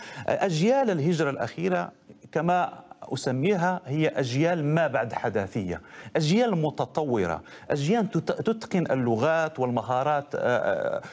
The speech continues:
الاجتماعية والتكنولوجيا وما إلى ذلك. هذه الأجيال ربما بعد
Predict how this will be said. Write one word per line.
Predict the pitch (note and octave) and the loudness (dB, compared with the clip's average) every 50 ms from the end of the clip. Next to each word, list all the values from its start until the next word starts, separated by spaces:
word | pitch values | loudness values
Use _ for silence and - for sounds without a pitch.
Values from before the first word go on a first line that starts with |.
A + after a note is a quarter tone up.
| - - - - | -18 -18 -10 -4
الاجتماعية | - A#2 A2 - - C3 B2+ B2 A2+ A#2+ C#3+ F3+ F3+ E3+ E3+ E3 - | -4 -4 -2 0 0 2 2 2 2 2 2 2 4 4 4 2 2
والتكنولوجيا | - - - - - - B2+ A#2+ - C3 C3+ C#3+ D#3+ D#3+ D3 D#3+ D3+ | 0 0 -2 -2 -4 -6 -6 -2 0 0 2 4 4 4 4 4 4
وما | C3 A#2+ A#2 A#2+ A2 | 2 2 2 0 0
إلى | - - G2+ G2+ | -2 -2 -4 -2
ذلك. | F#2 G#2 G#2+ F#2+ F2+ F2 - - - - - - - - | -2 0 0 0 -2 -4 -6 -10 -18 -20 -18 -18 -8 -2
هذه | - F3+ A3+ B3+ A3+ G3 | 0 0 2 4 4 4
الأجيال | G3 - D#3 D3+ C#3 E3 D3+ | 4 2 2 2 2 2 2
ربما | C#3 E3+ F#3+ F3 F#3+ F3+ E3+ D3+ | 2 2 2 2 0 0 0 0
بعد | C#3 C#3 C#3 B2 | 0 0 0 0